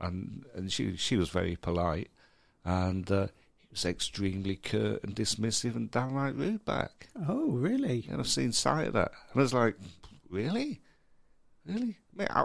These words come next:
Speaker 1: all I can say, maybe he was having a bad day.
Speaker 2: Wow.
Speaker 1: Right, so, so maybe there's more context. Who knows? But
Speaker 2: Well, maybe,
Speaker 1: yeah,
Speaker 2: but
Speaker 1: yeah.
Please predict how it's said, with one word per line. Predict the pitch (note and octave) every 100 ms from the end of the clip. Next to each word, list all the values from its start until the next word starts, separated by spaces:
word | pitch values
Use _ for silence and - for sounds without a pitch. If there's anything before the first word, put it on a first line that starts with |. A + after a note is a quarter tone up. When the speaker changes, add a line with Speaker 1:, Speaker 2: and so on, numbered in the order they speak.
| -
Speaker 1:
all | G3
I | F#3
can | C3
say, | - G2+
maybe | G#2+ G#2 G2
he |
was | F2+
having | G2 F2+
a | E2+
bad | F#2 F#2 E2
day. | F#2+ A2+ C#3+ G2+ B3+ -
Speaker 2:
Wow. | A#2+ A#2+ D3+ D#3+
Speaker 1:
Right, | A2 F2+ -
so, | - C3
so | - D3+
maybe | D#3 C#3+ G2+
there's | E2+
more | F2+ C#2+
context. | - B1 - - C#3
Who | A2
knows? | D#2 A#1 -
But | - - A4
Speaker 2:
Well, | F#4
maybe, | C3+ E3 G#3+ A#2+
Speaker 1:
yeah, | A#2 G2 F2
Speaker 2:
but | E2+ G#2
Speaker 1:
yeah. | G2